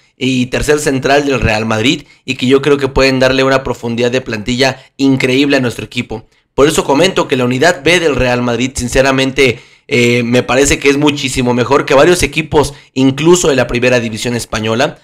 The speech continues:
que están listos para asaltar el primer puesto en cuanto a alguno de los titulares, ya sea que tenga que dosificar minutos o prácticamente se confíe y no esté dando el rendimiento adecuado.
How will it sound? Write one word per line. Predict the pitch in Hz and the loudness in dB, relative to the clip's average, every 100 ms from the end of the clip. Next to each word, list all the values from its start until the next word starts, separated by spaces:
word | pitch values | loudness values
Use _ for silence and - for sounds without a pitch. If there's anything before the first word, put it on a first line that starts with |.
| _ _ _ | _ _ _
que | 135 131 127 | 2 2 2
están | - 156 156 | 0 0 2
listos | 170 - - | 0 -2 -6
para | - 117 113 | -2 -2 -2
asaltar | 123 113 139 139 | -4 -4 0 0
el | 135 | 0
primer | - 120 131 131 | -2 -4 -4 0
puesto | 135 131 123 - | -2 0 -2 0
en | 120 | -4
cuanto | 120 120 120 | -2 -4 -2
a | 117 | -2
alguno | 120 143 139 | 0 0 2
de | 120 | 0
los | - | -6
titulares, | 113 117 120 123 - - _ _ | -8 -2 0 0 -4 -14 _ _
ya | 127 143 | 0 2
sea | 143 147 | 4 2
que | 143 | 0
tenga | 143 147 143 | 0 0 2
que | 143 | 0
dosificar | 139 120 120 135 | 0 -4 -2 0
minutos | 135 135 139 135 - | 2 0 0 -2 -2
o | 117 | -4
prácticamente | 127 135 135 123 127 127 131 113 - | -2 -2 -2 -2 -2 0 0 0 -8
se | - 123 | -4 -2
confíe | 131 123 147 156 147 123 - - | 0 -2 0 2 2 0 -12 -10
y | 123 120 120 120 | -2 0 0 2
no | 135 | 2
esté | 143 147 | 2 2
dando | 143 143 | 2 2
el | 127 | 0
rendimiento | 113 110 113 120 127 | -2 -4 -4 -2 -2
adecuado. | 113 - 127 143 180 | -2 0 2 2 0